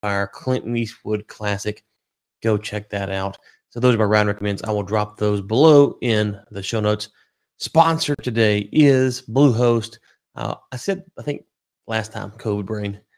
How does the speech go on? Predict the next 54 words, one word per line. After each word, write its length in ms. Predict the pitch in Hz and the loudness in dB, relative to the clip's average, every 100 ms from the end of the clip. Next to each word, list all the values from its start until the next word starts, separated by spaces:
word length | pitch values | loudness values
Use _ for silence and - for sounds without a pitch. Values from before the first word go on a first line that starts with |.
| _ _ - | _ _ -10
that 180 | 107 - | -10 -4
all 340 | - 120 135 127 | 0 2 2 0
of 60 | |
my 100 | 110 | -2
podcasts 640 | 104 - 123 120 - 107 - | -6 -6 -4 -4 -4 -8 -8
are 60 | |
hosted 340 | 101 113 107 101 | -4 -2 -2 -6
on 120 | 98 | -6
Bluehost. 440 | 104 98 98 92 | -4 -4 -6 -8
That's 220 | - 151 170 | -4 -4 -2
not 140 | 160 | -4
true. 260 | 131 - - _ _ _ _ _ _ _ _ _ _ _ 101 | -6 -8 -12 _ _ _ _ _ _ _ _ _ _ _ -4
None 140 | 123 240 | 2 4
of 60 | |
my 60 | 160 | 2
podcasts 540 | - 107 104 101 104 | 0 -2 -4 -8 -10
are 60 | 113 | -8
hosted 300 | 107 104 98 | -6 -6 -6
by 80 | 95 | -10
Bluehost. 500 | 92 95 92 - - _ _ _ - | -12 -12 -12 -14 -20 _ _ _ -8
My 160 | 101 | -4
domains, 680 | 101 113 160 240 117 92 - - | 0 2 4 4 2 -2 -10 -4
my 60 | |
websites, 540 | - 190 - - - - | 2 2 2 -6 -6 -4
they're 160 | 120 117 | 0 4
all 280 | 117 101 - | 4 4 0
hosted 260 | 110 - | -2 -2
by 120 | - 98 | -10 -10
Bluehost. 440 | 101 98 98 95 - - - _ | -8 -6 -6 -6 -14 -20 -20 _
Two 120 | - 202 | 0 2
ninety-five 380 | 165 127 113 | 4 2 0
a 40 | 101 | 0
month 240 | 113 113 | 0 0
when 120 | 101 | -2
you 40 | 101 | -6
sign 200 | - 104 | -4 -6
up 120 | 104 | -6
using 300 | 107 110 107 | -6 -4 -2
my 300 | 107 113 107 - _ - | -2 -2 -4 -6 _ -2
promo 240 | 190 175 | 2 2
code. 300 | 165 156 143 - _ _ | 2 2 2 -2 _ _
We'll 140 | - 107 | -10 -6
link 180 | 117 - | -6 -6
that 200 | 110 - | -10 -6
below. 360 | 110 120 113 | 0 2 2
Go 180 | 110 139 | 2 0
ahead 80 | 135 | 0
and 100 | 117 | -2
check 160 | 127 - | -4 -4
that 100 | 107 | -4
out. 120 | 104 | -4
And 100 | 127 | 0
if 120 | 151 | 0
you 100 | 160 | 0